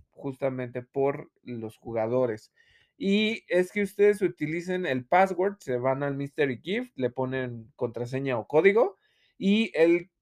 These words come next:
el password es el siguiente, es Arceus Adventure, todo en mayúscula y todo pegado.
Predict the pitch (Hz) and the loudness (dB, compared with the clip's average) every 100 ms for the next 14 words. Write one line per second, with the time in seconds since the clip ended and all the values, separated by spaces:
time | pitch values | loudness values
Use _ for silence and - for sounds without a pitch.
0 | _ _ _ - 147 143 143 - 180 180 | _ _ _ 0 2 2 2 4 2 2
1 | 175 190 190 147 147 147 139 127 131 127 | 0 0 0 -4 -2 -6 -6 -6 -4 -2
2 | 123 - _ 143 170 180 202 202 196 _ | -4 -6 _ 4 4 4 -2 -4 -4 _
3 | 127 117 135 131 123 107 98 - 156 165 | -2 0 -2 -4 -4 -8 -6 0 2 2
4 | 139 123 156 _ 170 170 160 - 143 139 | -2 -4 -6 _ 0 2 0 0 -2 0
5 | 131 104 | -4 -4